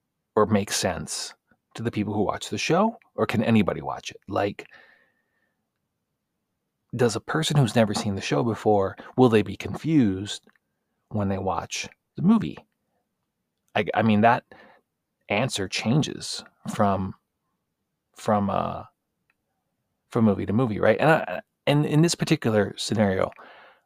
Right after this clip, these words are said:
I'm not talking about movies that are based on T V shows. You know what I mean? When they, for instance, the A-Team. The A-Team movie, uh,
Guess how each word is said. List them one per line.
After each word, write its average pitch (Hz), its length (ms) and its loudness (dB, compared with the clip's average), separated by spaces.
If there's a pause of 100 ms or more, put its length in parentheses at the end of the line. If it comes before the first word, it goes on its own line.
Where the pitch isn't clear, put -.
I'm 120 160 4
not 156 160 4
talking 117 340 2
about 101 300 -2
movies 107 400 0
that - 120 -4
are 90 140 -6 (320)
based 139 640 0 (640)
on 101 140 -2
T 98 160 -10
V - 160 -8
shows. - 580 -8 (560)
You 131 80 0
know 131 80 2
what 135 40 4
I - 20 4
mean? 139 280 0 (720)
When 101 240 2
they, 101 300 0
for 120 160 -2
instance, - 400 -2
the - 200 -12
A-Team. 101 520 -6 (440)
The - 180 -4
A-Team 131 320 -2
movie, 107 600 0 (640)
uh, 107 320 0